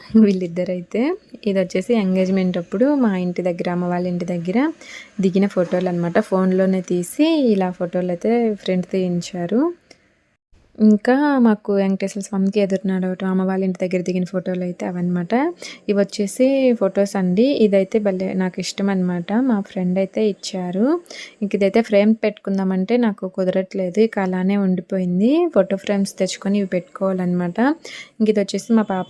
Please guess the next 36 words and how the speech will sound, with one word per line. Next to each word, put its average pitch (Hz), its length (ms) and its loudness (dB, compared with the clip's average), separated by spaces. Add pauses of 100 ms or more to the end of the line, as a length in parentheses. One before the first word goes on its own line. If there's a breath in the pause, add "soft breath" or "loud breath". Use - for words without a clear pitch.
నేను, 190 340 0
మా 247 160 4
వారు. 175 320 -2
మా 185 180 -2
పాపకి 180 380 -8
అప్పుడు 190 220 -8
వన్ 180 240 -2
ఇయర్ 180 240 -2
అనుకుంటా 180 540 -4 (120)
ఏజ్ 180 220 -2
వచ్చేసి. 180 440 -4 (460 loud breath)
ఇంకా 226 180 4
అలాగే 220 320 4
పిల్లలవి 202 520 0
కూడా 220 260 0 (140)
కొన్ని 202 340 2
ఫొటోస్ 190 380 -4
అయితే 196 220 2 (140)
బర్త్‌డే 185 380 0
అప్పుడు 185 260 -4
తీపిస్తూ 185 520 -6
ఉంటామన్నమాట. 180 720 -2
వీటికి 196 320 -2
కూడా 202 200 -2
కొన్ని 190 240 -2
అయితే 185 180 -2
ఫ్రేమ్ 196 340 -2
పెట్టాం, 185 340 -6
కానీ 208 280 0
కొన్ని 185 260 -2
అయితే 190 180 -4
పెట్టలేదు, 185 460 -4
ఇంకా 208 180 -2
అలానే 180 260 -4
ఉంచాల్సి 180 480 -4
వచ్చింది. 180 480 -2